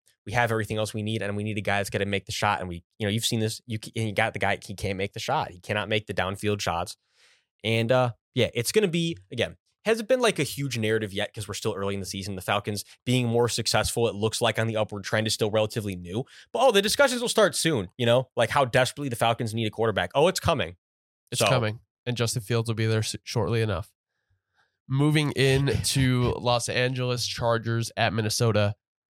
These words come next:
Speaker 2: Should the Vikings trade Kirk Cousins? We've been talking about this for quite a while now.
Speaker 1: Oh, bro. Like, let me just be rigid, and, and I'll let you go after this, but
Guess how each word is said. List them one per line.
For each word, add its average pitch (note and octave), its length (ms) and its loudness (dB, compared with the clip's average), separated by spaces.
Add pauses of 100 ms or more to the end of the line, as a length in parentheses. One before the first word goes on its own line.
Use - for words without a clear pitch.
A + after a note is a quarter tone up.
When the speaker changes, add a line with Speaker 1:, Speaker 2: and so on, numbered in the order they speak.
(260)
Speaker 2:
Should F3 220 -2
the F#3+ 60 0
Vikings D#3+ 400 2
trade C#3+ 260 2
Kirk C#3 220 -2
Cousins? - 540 0 (300)
We've B2+ 120 0
been D#3 100 2
talking C#3+ 240 2
about A#2+ 180 2
this G#2+ 140 -2
for G#2+ 160 -2
quite G2+ 420 0
a F2 40 -4
while D2 300 -4
now. - 120 -10
Speaker 1:
Oh, C3 180 6
bro. F#2+ 300 2 (420)
Like, B2+ 100 2
let F3+ 100 4
me G#3 60 4
just D3+ 120 -2
be B2+ 80 0
rigid, A2+ 340 0
and, G2+ 260 -2
and A#2 100 2
I'll A#2 80 6
let A2+ 120 2
you A2 60 -2
go G#2+ 100 2
after F2 220 -2
this, - 260 -12
but D#2+ 200 -4